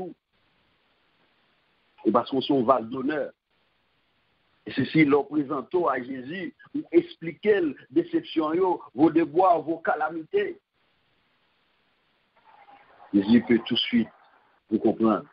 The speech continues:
Parce que lui-même, tout, lui aussi, il a été rejeté,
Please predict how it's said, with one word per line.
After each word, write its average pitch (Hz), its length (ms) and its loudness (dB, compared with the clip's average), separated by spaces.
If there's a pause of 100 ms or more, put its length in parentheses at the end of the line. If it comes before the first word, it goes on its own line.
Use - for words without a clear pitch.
(280)
Parce 113 160 -2
que 123 80 2
lui-même, 143 720 2
tout, 127 220 -14 (580)
lui 180 180 0
aussi, 202 420 0
il 175 100 -2
a 156 100 -2
été 160 280 0
rejeté, 156 640 0